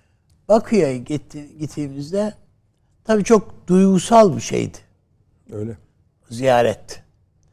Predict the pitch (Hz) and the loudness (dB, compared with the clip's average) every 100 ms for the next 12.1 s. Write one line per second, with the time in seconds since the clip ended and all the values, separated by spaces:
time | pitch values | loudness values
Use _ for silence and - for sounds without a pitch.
0 | _ _ _ - 185 202 180 - _ _ | _ _ _ -4 0 0 -2 -8 _ _
1 | - 214 - - - 165 165 156 170 160 | -6 -6 -6 -14 -10 -8 -6 -8 -6 -6
2 | 156 147 143 139 - - 151 151 156 156 | -6 -8 -12 -16 -20 -8 -6 0 0 0
3 | 160 151 151 147 151 143 - 151 156 143 | -4 -4 -6 -8 -10 -10 -10 -6 -6 -6
4 | 170 147 - 147 147 151 156 156 147 147 | -10 -12 -6 -6 -4 -4 -4 -4 -6 -8
5 | 143 143 131 - 143 139 143 143 143 135 | -8 -10 -10 -10 -10 -10 -10 -14 -16 -20
6 | _ _ _ _ _ 147 147 139 127 _ | _ _ _ _ _ -12 -10 -10 -14 _
7 | _ _ _ _ _ _ _ _ - 135 | _ _ _ _ _ _ _ _ -20 -20
8 | - _ _ - _ 139 147 143 156 156 | -20 _ _ -20 _ -10 -4 -2 0 -2
9 | 151 165 175 151 147 143 139 - 147 143 | -4 -6 -4 -4 -6 -6 -6 -6 -4 -2
10 | 151 143 127 117 113 123 113 - 127 127 | -2 -2 -6 -8 -8 -10 -10 -10 -10 -8
11 | 117 - _ _ _ _ _ - 131 117 | -12 -14 _ _ _ _ _ -14 -14 -14